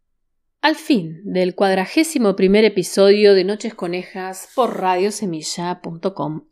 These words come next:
y punto ar. Queremos agradecer a todas aquellas madrigueras quienes ansiosamente aguardan las veintidós horas de los días viernes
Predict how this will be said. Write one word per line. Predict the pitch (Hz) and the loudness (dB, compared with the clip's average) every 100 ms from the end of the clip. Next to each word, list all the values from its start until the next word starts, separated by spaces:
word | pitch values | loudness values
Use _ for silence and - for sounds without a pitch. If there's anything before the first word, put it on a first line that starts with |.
| _ | _
y | - | -10
punto | 196 - 165 160 160 - | -10 -10 -10 -10 -10 -10
ar. | - - _ _ - - - - | -14 -20 _ _ -20 -20 -14 2
Queremos | 294 349 320 | 4 6 6
agradecer | 262 220 220 220 - 311 320 320 | 4 6 6 4 6 6 6 4
a | 349 339 | 0 -2
todas | - 359 349 311 262 | 2 4 4 2 -2
aquellas | 240 285 277 269 240 | -2 -2 -2 -4 -6
madrigueras | 214 226 214 214 247 277 277 254 | -4 -2 0 2 4 6 6 4
quienes | - 277 254 254 | 2 0 2 2
ansiosamente | 262 262 - 349 - 277 277 294 285 277 294 277 | 2 2 4 2 4 2 4 6 4 2 4 4
aguardan | 262 277 359 208 175 170 | 4 6 6 6 2 -2
las | 165 | -4
veintidós | 175 180 170 196 196 208 | -4 -6 -2 0 0 2
horas | 214 208 208 196 | 4 6 4 2
de | 196 | 0
los | 196 | 0
días | 240 233 | 0 0
viernes | 214 233 240 240 240 | 0 -2 -2 -4 -8